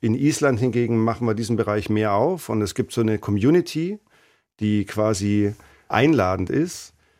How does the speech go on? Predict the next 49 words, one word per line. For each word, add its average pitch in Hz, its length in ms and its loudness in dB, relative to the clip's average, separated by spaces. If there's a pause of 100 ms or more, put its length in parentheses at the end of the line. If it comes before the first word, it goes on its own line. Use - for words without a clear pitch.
(120)
Will 127 260 2
darauf 131 280 4
hinaus, 123 380 2
dass 120 260 -2
wir 113 520 2
in 107 160 -2
Thailand 139 380 2
natürlich 127 360 -2
die 120 100 -4
Umgebung, 123 720 0 (300)
ich 104 100 -10
sag 113 140 -4
jetzt 107 140 -6
mal, 110 320 -2
noch 107 180 -2
mal 110 140 2
mehr 110 640 2
gebraucht 120 540 -2
haben 185 460 -4 (100)
als 120 260 -4
in 120 80 -2
Island, 139 340 -2
weil 120 100 0
in 120 80 0
Island 139 400 -2
kommt - 360 -4
die 107 260 -2
Wärme 139 540 4 (160)
eigentlich 120 340 0
aus 107 140 -2
den 95 120 -2
Leuten, 90 380 -2 (640)
die 90 120 -2
wir 92 80 4
dort 82 400 -4
treffen. 78 400 -4
Und - 80 2
in 107 80 4
Thailand 117 360 2
braucht 107 300 2
man 117 140 0
im 107 60 0
Prinzip 101 420 -4
die 110 160 2
angenehme 113 400 2
Umgebung 107 320 0
von 104 160 -4
außen, 107 340 -2
damit 101 240 -2